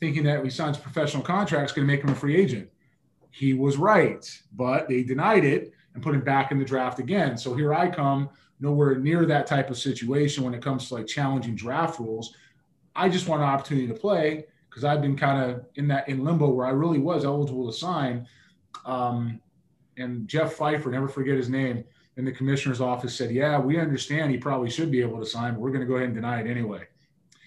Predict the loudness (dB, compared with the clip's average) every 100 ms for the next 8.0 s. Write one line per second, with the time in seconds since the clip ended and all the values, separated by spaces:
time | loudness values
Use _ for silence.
0 | -20 -20 _ _ _ -6 -4 2 4 4
1 | 2 0 -2 -4 -8 _ _ _ -8 0
2 | 0 -2 -12 -20 _ _ _ _ -14 -8
3 | -4 -4 0 0 4 4 2 0 0 0
4 | -4 -4 0 0 0 -4 0 0 0 -2
5 | 0 0 -2 -4 -2 0 0 0 -2 0
6 | 0 0 -2 -2 -2 0 0 0 0 -4
7 | -6 -8 -6 -6 -2 -2 -2 -6 -10